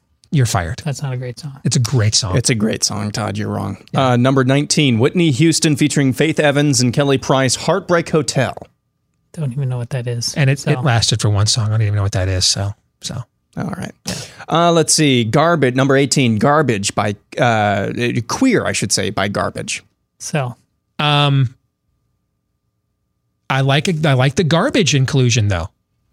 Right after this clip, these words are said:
Speaker 1: Okay. Now, wrong song. Um, I'm Only Happy When It Rains is a far better song, so I'm going to sell. But, you know, as Meatloaf once said, "Two out of three ain't bad." Okay.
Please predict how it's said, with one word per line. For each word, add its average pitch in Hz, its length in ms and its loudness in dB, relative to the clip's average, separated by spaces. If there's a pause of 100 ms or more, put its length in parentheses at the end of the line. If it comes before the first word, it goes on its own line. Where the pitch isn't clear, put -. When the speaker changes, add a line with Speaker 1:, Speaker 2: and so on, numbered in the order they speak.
(300)
Speaker 1:
Okay. 135 320 0 (640)
Now, 151 280 2
wrong 151 420 4
song. 165 560 2 (840)
Um, 139 500 2 (140)
I'm 156 180 2
Only 170 200 2
Happy 160 320 2
When 151 140 4
It 160 100 -2
Rains 143 600 2 (140)
is 131 140 2
a 123 60 4
far 127 360 0
better 135 280 2
song, 117 400 0 (200)
so - 140 0
I'm 120 100 2
going 143 240 2
to 160 80 0
sell. 180 520 0 (840)
But, 123 460 0 (720)
you 135 100 2
know, 196 260 0
as 139 140 2
Meatloaf 175 400 2
once 180 180 2
said, 180 240 0
"Two 175 160 2
out 170 120 2
of 175 80 0
three 185 200 2
ain't 185 200 2
bad." 240 360 0 (120)
Okay. 214 400 -2